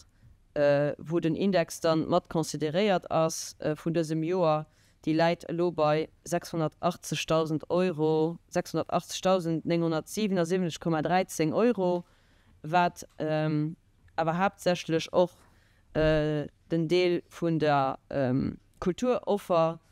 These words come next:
a von der Personalkosten, äh, aufdeckt. Natürlich zusammen mit dem Subsid vom Staat mit gesagt, aber da drunter das Paar von der Stadt Irschenbach entretemps, aber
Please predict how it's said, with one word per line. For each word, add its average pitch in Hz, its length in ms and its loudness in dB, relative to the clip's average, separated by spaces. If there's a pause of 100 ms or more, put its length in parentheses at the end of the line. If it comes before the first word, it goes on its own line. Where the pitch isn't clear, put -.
(280)
a 165 80 -2
von 175 180 -2
der 156 60 -4
Personalkosten, 165 1400 -2
äh, 151 420 -2
aufdeckt. - 800 0 (220)
Natürlich 170 400 0
zusammen 170 360 0
mit 151 80 0
dem 156 100 0
Subsid - 420 -4
vom 165 140 -4
Staat 190 320 -2
mit 160 180 -4
gesagt, 175 400 2
aber 151 180 0
da 160 80 -2
drunter 165 340 0
das 151 140 -2
Paar 175 300 0
von - 180 -6
der 151 80 0
Stadt 151 240 0
Irschenbach 151 400 0
entretemps, 151 560 -2
aber 147 380 0